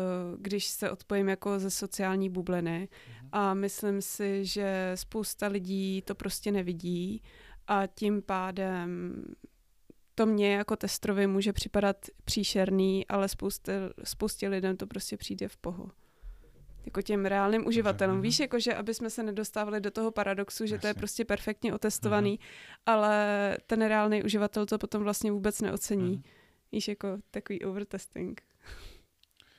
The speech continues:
Speaker 2: Dobře.
Speaker 1: Když to
Speaker 2: Dobře,
Speaker 1: jako není
Speaker 2: zajímavý.
Speaker 1: kruciální
Speaker 2: Mhm.
Speaker 1: software,
Speaker 2: Jo, jo,
Speaker 1: samozřejmě,
Speaker 2: jasně.
Speaker 1: jako když
Speaker 2: Mhm.
Speaker 1: někdo vyvíjí raketu, tak je to jasný, ale
Speaker 2: Tak podívej se na SpaceX teďka,
Speaker 1: No.
Speaker 2: že jo? Těm to bouchá furt.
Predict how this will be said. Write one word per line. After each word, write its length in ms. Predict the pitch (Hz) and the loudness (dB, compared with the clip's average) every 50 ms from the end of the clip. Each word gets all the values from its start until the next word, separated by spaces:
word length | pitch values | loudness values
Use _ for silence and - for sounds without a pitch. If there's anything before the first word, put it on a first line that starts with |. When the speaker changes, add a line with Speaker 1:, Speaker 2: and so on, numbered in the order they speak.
| _ _ _ _ _ | _ _ _ _ _
Speaker 2:
Dobře. 540 | - 98 90 90 _ - - - - 90 78 - - _ _ _ _ _ _ _ _ _ _ _ _ - - _ _ _ - - - _ _ _ - _ _ _ 131 | -18 -18 -18 -18 _ -18 -18 -16 -16 -16 -18 -18 -20 _ _ _ _ _ _ _ _ _ _ _ _ -20 -20 _ _ _ -20 -20 -20 _ _ _ -20 _ _ _ -8
Speaker 1:
Když 120 | 139 226 226 - | -6 -4 -2 2
to 80 | 247 | 2
Speaker 2:
Dobře, 0 | |
Speaker 1:
jako 160 | 233 226 247 | 2 2 2
není 120 | 240 233 233 | 2 2 2
Speaker 2:
zajímavý. 120 | 233 226 | 2 2
Speaker 1:
kruciální 460 | - 220 226 - - 226 214 214 220 214 | 2 0 0 2 4 4 4 4 4 2
Speaker 2:
Mhm. 80 | 196 | 2
Speaker 1:
software, 220 | 220 208 - 185 196 | 0 -2 0 2 2
Speaker 2:
Jo, 100 | 185 185 | 4 4
jo, 60 | 180 | 4
Speaker 1:
samozřejmě, 320 | 170 180 185 190 - 208 | 2 2 2 2 2 0
Speaker 2:
jasně. 180 | 190 190 190 185 | 0 0 0 0
Speaker 1:
jako 180 | 190 190 208 208 | 0 0 -2 -2
když 240 | 180 202 - - - | -2 -2 -4 -4 -6
Speaker 2:
Mhm. 260 | 131 135 131 123 123 123 | -6 -4 -4 -4 -4 -2
Speaker 1:
někdo 200 | 220 214 214 226 | 0 0 0 0
vyvíjí 320 | 220 220 208 226 233 233 220 | 0 0 0 0 2 4 4
raketu, 400 | 214 214 - 220 220 - 226 220 | 2 2 0 -2 0 0 -2 0
tak 200 | - 185 - - | 0 -2 0 0
je 80 | 214 | -2
to 100 | 214 226 | 0 2
jasný, 540 | 233 220 214 - - - 202 185 185 185 - | 2 0 0 -2 -2 -2 -2 0 0 0 0
ale 260 | - 202 196 208 208 | 0 2 2 2 0
Speaker 2:
Tak 220 | - 98 92 - - | -2 -6 -14 -14 -10
podívej 240 | - 104 98 98 98 | -8 -6 -4 -2 -2
se 140 | 95 - 113 | -2 -2 -2
na 60 | 104 | -2
SpaceX 520 | 92 - - 101 101 - - 107 - - - | -4 -4 -4 -6 -6 -4 -6 -10 -10 -10 -12
teďka, 240 | 98 92 - - | -12 -10 -6 -2
Speaker 1:
No. 260 | 220 214 214 208 208 214 | -2 -2 0 -2 -4 -6
Speaker 2:
že 60 | 214 220 - - - | -8 -10 -8 -4 -2
jo? 40 | 208 | -2
Těm 200 | 202 240 240 240 | 0 0 0 -2
to 80 | 110 | -2
bouchá 360 | 98 95 95 - - 104 104 | 0 0 0 0 2 0 0
furt. 340 | 101 - - 104 104 107 - | 0 -2 -6 -6 -6 -6 -8